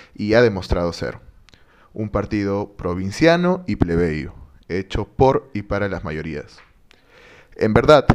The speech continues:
los únicos que no vieron y siguen sin entender nada son ellos, porque quieren entender la política peruana,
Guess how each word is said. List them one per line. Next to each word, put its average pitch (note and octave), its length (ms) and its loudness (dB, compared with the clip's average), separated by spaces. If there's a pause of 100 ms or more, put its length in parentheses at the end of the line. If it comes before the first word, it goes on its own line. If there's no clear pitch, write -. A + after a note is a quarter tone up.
(140)
los G#2 300 -2
únicos A#2+ 520 2
que F#2+ 160 -6
no C3+ 140 4
vieron A#2 400 2 (160)
y - 80 -10
siguen G#2 320 -2
sin G2 140 -4
entender F#2 340 -4
nada A2+ 300 -4
son F2+ 240 -8
ellos, D#2 300 -8
porque E2 580 -8
quieren G#2+ 220 -6
entender F#2+ 340 -8
la G#2 80 -6
política G2 420 -2
peruana, A#2+ 540 -2